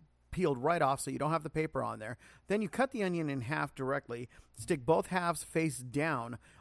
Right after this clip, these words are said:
on your cutting board. It has to be an absorbative cutting board. So, you know, if you're using metal, which don't use metal, um, but wood is, is a good way to go, definitely, because the, the sulfurs and all of those are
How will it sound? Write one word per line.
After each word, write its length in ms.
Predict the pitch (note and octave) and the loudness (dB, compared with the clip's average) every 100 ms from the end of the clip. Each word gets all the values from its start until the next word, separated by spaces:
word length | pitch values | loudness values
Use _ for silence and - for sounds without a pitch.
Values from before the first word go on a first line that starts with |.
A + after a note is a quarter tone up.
| - | -2
on 160 | D3 D3+ | 0 2
your 120 | C#3 | 0
cutting 300 | D#3+ D#3+ C#3+ | 0 0 0
board. 180 | A#2 A#2+ | -2 -2
It 20 | |
has 140 | D#3 F#3+ | -2 -2
to 60 | |
be 80 | F#3 | -2
an 60 | F3+ | -2
absorbative 680 | C#3 B2 D3+ C#3+ B2 A#2 - | -2 2 2 4 2 -2 -4
cutting 320 | C#3 B2 A#2 | -2 -2 -4
board. 300 | A2 G2+ G#2 _ - - | -8 -12 -14 _ -20 -10
So, 380 | C#3 C3+ B2+ A2 | 0 2 2 0
you 160 | C#3+ | -2
know, 160 | C3 B2 | -2 -2
if 120 | A#2 | -4
you're 100 | C3 | 0
using 360 | D#3+ D#3 D3+ C#3 | 2 2 0 0
metal, 360 | C#3 B2 B2 | 0 -2 -2
which 300 | A#2+ - - _ - | -6 -10 -16 _ -6
don't 240 | F3+ - | -4 -4
use 240 | A#2 G#2 | -6 -6
metal, 400 | G2+ G2+ G#2+ C3 - _ _ _ - | -6 -6 -4 -6 -10 _ _ _ -2
um, 360 | D3 C3+ B2+ A#2 C3+ | 2 4 2 -2 0
but 260 | C3+ B2 | 0 0
wood 480 | C#3+ C#3+ F#3 F#3 F3+ | -4 2 6 6 4
is, 320 | E3+ E3 D3+ C#3+ | 0 -4 -6 -6
is 220 | D#3 C#3 | -4 -4
a 60 | C3 | -2
good 180 | D3+ | -2
way 160 | C#3+ D3 | -2 -2
to 80 | C#3 | 0
go, 200 | C#3 C3+ | -2 -2
definitely, 500 | D3 D3 C#3 B2+ B2+ | -2 -4 -6 -6 -6
because 440 | B2 - B2+ A#2+ - - - - - | -6 -2 -2 -2 -8 -20 -20 -20 -4
the, 380 | C#3 D3 C#3 B2 | 6 8 6 2
the 100 | C3 | -2
sulfurs 560 | F3 E3 D3+ C#3 C3 C3 | 0 0 0 -4 -2 -2
and 140 | B2+ | -4
all 240 | B2+ B2+ | -2 -2
of 100 | C3 | -2
those 260 | B2 C3 A#2+ | -2 -2 -4
are 320 | B2 B2 B2+ | -4 -2 -2